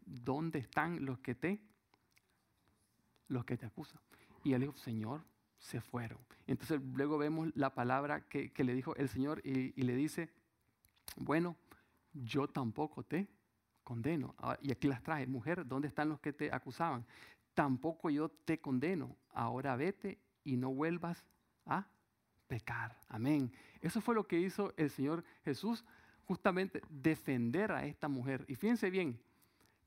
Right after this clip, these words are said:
primero la defiende y luego le hace el llamado a la santidad. Porque primero era salvarla y luego le dice, "Ahora vete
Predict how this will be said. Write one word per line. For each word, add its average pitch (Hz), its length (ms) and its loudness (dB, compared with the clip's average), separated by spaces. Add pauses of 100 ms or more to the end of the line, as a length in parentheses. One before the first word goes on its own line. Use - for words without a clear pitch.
(120)
primero 160 800 4
la 151 280 4
defiende 135 640 0 (120)
y 156 100 4
luego 156 380 4
le 131 100 2
hace 135 280 -2
el 131 220 4
llamado 123 600 -2 (100)
a 117 120 -2
la 120 120 0
santidad. 117 520 -4
Porque 123 240 -6
primero 170 560 2 (440)
era 147 220 2
salvarla 120 800 2 (260)
y 151 120 2
luego 170 260 2
le 139 120 2
dice, 147 280 -2
"Ahora 113 340 -4
vete 208 400 -4